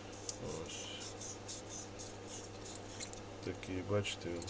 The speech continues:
аж, о. І так, це в стеклі, в стеклі треба цей клей тримати, тому що пластик він також розщіплює.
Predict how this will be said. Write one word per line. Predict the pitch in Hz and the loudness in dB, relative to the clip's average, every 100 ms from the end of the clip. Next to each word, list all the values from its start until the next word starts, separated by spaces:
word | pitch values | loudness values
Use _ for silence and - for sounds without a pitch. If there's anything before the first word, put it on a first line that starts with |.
| - - - | -2 0 4
аж, | - - - - - - - - 92 | 8 8 6 -2 -4 0 -2 6 8
о. | 87 - - - - - - - - - - - - - - | 8 10 12 12 12 2 -6 -6 -4 -4 -4 -6 -6 -4 0
І | 98 - | 2 10
так, | 95 95 - | 8 8 6
це | 110 | 8
в | 104 101 - - - - - | 8 6 4 2 0 -6 -2
стеклі, | - - 113 - 135 120 95 - - - | -2 2 2 10 12 12 12 6 -4 -4
в | - | 2
стеклі | 113 131 147 | 4 8 6
треба | 135 123 110 104 98 - | 12 12 12 12 10 6
цей | 110 107 98 | 10 10 8
клей | 104 110 107 101 101 - - | 8 10 10 8 4 -2 6
тримати, | 101 110 135 131 101 - | 8 12 12 12 8 6
тому | 98 95 | 6 8
що | - | 6
пластик | - 113 120 117 104 98 | 6 12 12 12 2 4
він | 98 | 2
також | 98 98 - 110 - - - - - - - - - - - | 4 2 8 8 8 4 -2 -6 -6 -4 -4 -4 -4 -6 6
розщіплює. | 104 113 - 147 117 104 98 92 | 12 12 12 12 10 10 10 10